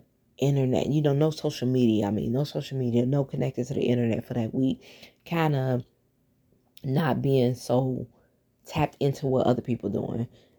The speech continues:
but kinda just kinda refocusing on what I wanna do for that week and just having a, a week of where I'm present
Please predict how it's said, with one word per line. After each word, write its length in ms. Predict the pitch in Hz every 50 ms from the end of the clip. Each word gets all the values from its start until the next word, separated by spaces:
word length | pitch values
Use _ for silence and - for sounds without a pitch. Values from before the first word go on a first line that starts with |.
| _ - 127
but 80 | 123
kinda 260 | - 151 147 139 135
just 280 | 131 127 123 117 - -
kinda 300 | - 143 135 131 123 123
refocusing 800 | 120 117 127 127 123 - - 131 120 - 123 123 123 123 120 117
on 120 | 113 113
what 120 | 117 113
I 120 | 107 110 123
wanna 240 | 113 113 120 120 120
do 160 | 113 117 113
for 120 | - -
that 160 | 107 113 -
week 280 | - 127 - - - - - - - - _ -
and 80 | 151
just 220 | 151 165 170 160 -
having 300 | 156 160 165 151 151 143
a, 60 | - -
a 80 | 120
week 280 | 131 135 151 151 - -
of 120 | 131 120
where 160 | 123 127 123
I'm 100 | 117 117
present 600 | 117 - - 127 113 113 107 - - - - -